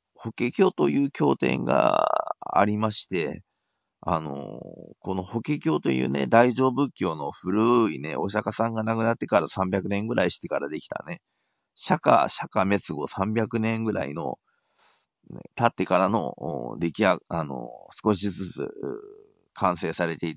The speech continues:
た経典なんだけども、えー、その、あの、経典の、お、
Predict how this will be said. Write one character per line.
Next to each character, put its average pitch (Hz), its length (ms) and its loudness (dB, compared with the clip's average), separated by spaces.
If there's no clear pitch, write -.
た 120 180 2
経 85 420 -6
典 85 220 -10
な 80 120 -4
ん 80 60 -12
だ 55 100 -10
け - 100 -16
ど 58 120 -14
も、 73 280 -12
え 65 200 -6
ー、 - 40 -8
そ 143 200 -2
の、 170 240 0
あ 160 60 -2
の、 147 1040 -6
経 139 240 0
典 127 300 -2
の、 123 80 -2
お、 104 1160 -6